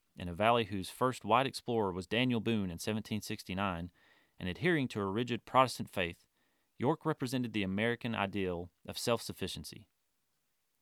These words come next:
The other seven survivors from G Company, by contrast,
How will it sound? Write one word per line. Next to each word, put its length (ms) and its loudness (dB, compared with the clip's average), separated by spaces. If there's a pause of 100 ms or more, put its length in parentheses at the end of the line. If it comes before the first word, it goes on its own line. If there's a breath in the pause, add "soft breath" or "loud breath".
(280)
The 100 0
other 120 4
seven 280 0
survivors 420 4
from 140 -4
G 160 -6
Company, 400 -8
by 140 0
contrast, 560 -6